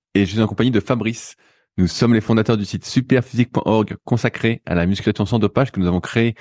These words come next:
en deux mille neuf et sur lequel vous pouvez retrouver des milliers d'articles, des vidéos et des podcasts afin de vous éviter de faire les mêmes erreurs que nous et d'éviter de perdre du temps.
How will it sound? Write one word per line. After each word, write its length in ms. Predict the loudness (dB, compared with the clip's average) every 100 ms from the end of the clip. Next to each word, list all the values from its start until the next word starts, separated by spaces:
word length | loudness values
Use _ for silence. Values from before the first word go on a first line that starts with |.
| -16 _ _
en 160 | -2 2
deux 140 | 2
mille 140 | 2
neuf 340 | 2 0 -4 _
et 100 | -6
sur 120 | 0 0
lequel 240 | 2 0
vous 60 | 0
pouvez 160 | 0
retrouver 240 | 0 0 -2
des 100 | 0
milliers 240 | 0 0
d'articles, 500 | -2 -2 -2 -2 -2
des 140 | -4
vidéos 320 | -2 2 4 4
et 40 |
des 80 | 2
podcasts 500 | -2 -6 -6 -8 _ _ _ _ -6
afin 240 | -4 -2
de 80 | -2
vous 100 | -2
éviter 260 | -2 0 0
de 100 | 0
faire 180 | -2
les 100 | 0
mêmes 160 | 2 2 2
erreurs 200 | 0 0
que 80 |
nous 160 | 0 -2 -4 -14 -4
et 100 | 0
d'éviter 300 | 0 0 0
de 80 | -2
perdre 320 | -2 0 -2
du 100 | -4
temps. 220 | -10